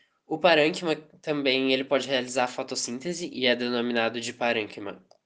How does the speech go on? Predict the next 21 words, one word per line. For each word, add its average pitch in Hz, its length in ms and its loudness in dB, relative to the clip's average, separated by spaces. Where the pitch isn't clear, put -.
clorofilano. 131 1000 0
E 170 180 2
tem 170 180 4
alguns 156 360 2
que 175 100 0
são 156 200 2
responsáveis 143 600 0
pelo 139 280 2
armazenamento 135 720 0
de 131 100 -10
substâncias, - 540 -6
como 123 260 -6
o 139 80 -2
ar, 120 320 2
que 123 100 -4
é 113 40 2
o 110 80 0
parânquima 107 680 -2
aeref-, 120 600 2
a-, 123 320 0
aerífero, 123 840 -2